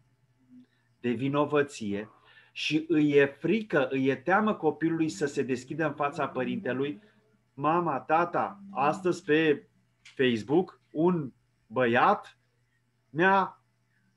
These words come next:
adresat niște cuvinte foarte obscene."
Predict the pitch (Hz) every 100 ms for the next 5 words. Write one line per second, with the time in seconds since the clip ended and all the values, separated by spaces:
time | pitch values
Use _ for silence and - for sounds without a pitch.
0 | _ _ _ _ - 139 131 123 - 190
1 | 196 196 - 185 160 139 190 190 202 202
2 | - _ - - 170 190 196 202 196 _
3 | - - - - 127 87